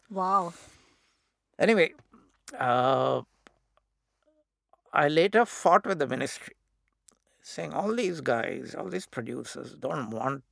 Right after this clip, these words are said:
Speaker 2: to do this." The government of India is guaranteeing this. Why don't you give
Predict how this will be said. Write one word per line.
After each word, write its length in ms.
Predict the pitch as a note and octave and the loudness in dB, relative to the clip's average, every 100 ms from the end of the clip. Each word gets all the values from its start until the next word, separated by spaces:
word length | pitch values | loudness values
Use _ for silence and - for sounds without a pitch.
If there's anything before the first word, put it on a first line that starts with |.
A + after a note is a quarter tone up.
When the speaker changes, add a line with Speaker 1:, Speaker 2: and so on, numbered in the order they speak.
| _ - | _ -14
Speaker 2:
to 100 | A#2+ - | -14 -12
do 200 | - G#2+ | -10 -8
this." 640 | A2 - - - - - - _ _ _ _ _ _ _ _ _ _ _ _ _ _ _ - | -8 -12 -18 -18 -16 -18 -20 _ _ _ _ _ _ _ _ _ _ _ _ _ _ _ -6
The 60 | |
government 420 | C3 F#3 G#3 A3+ G#3+ | 2 2 4 2 2
of 140 | F3 | 2
India 480 | D#3+ D#3 D3 C#3 C#3 | 0 2 4 4 2
is 160 | C#3+ B2+ A#2+ | 0 -6 -6
guaranteeing 880 | C3 C3+ D3 E3 E3+ - A3+ B3+ G#3+ | -2 2 2 0 0 2 2 2 0
this. 480 | B2 - - - - - _ _ _ _ _ _ _ _ - | -2 -6 -10 -12 -14 -20 _ _ _ _ _ _ _ _ -4
Why 240 | C#3 G#3 | 2 2
don't 300 | A3 A3 F#3 | 2 0 -2
you 80 | G3 | -4
give 400 | D#3+ E3+ E2+ | -2 -2 -2